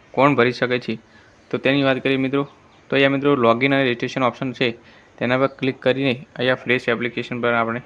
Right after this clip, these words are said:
ક્લિક કરીશું. તો અહીંયા આપણે, અ, બ-, તમને જણાવી દઈએ કે જે વિદ્યાર્થીએ ધોરણ દસ પાસ કર્યું હોય, ધોરણ દસ પાસ કર્યું હોય અને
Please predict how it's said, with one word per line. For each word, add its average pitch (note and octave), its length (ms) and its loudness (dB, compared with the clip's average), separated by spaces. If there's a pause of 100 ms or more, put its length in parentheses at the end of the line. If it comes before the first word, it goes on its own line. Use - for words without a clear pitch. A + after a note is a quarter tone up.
(140)
ક્લિક B2 180 -6
કરીશું. - 460 -4 (600)
તો C#3 60 0
અહીંયા C#3 120 6
આપણે, D#3 280 2 (600)
અ, B2+ 160 4
બ-, B2 260 0
તમને C3+ 280 -2
જણાવી B2+ 280 4
દઈએ C#3 260 -2 (320)
કે C3 200 0 (580)
જે C#3 240 6
વિદ્યાર્થીએ C3+ 680 2 (1160)
ધોરણ C#3 320 8
દસ C#3 260 8
પાસ C3 220 4
કર્યું A#2 300 2
હોય, A#2+ 100 -4 (800)
ધોરણ C3 260 6
દસ C#3 220 2
પાસ C#3 220 4
કર્યું C#3 280 2
હોય D3 80 4
અને C#3 240 0